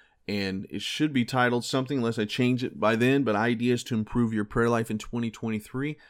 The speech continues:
Take a look at it. You've probably heard most of it here today, but there may be some things I snuck in there. Definitely look at the picture of the place that I walk, just 'cause I like that at the top.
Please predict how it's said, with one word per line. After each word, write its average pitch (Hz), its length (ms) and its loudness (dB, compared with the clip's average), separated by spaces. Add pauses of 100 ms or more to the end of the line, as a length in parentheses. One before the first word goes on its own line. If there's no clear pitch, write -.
(380)
Take 196 220 4
a 165 60 4
look 151 240 8
at 143 160 6
it. 151 180 -2
You've 143 240 -4
probably 147 460 6
heard 123 240 4
most 131 480 6
of 131 100 6
it 101 100 2
here 107 160 2
today, 98 460 2
but 127 560 2
there 139 180 -6
may 160 160 -2
be 185 120 -4
some 190 200 -6
things 170 240 -4
I 151 100 -4
snuck 123 380 -4
in 110 140 2
there. 101 240 -2 (460)
Definitely 160 300 0
look 151 120 2
at 123 60 4
the 107 80 -2
picture 143 320 0
of 123 60 0
the 110 40 -4
place 117 300 -2
that 104 100 0
I 98 60 0
walk, 139 340 2
just 110 180 -8
'cause 101 140 -8
I 98 60 -2
like 98 240 -2
that 117 180 -2
at 107 80 -4
the 107 80 -12
top. 107 380 -6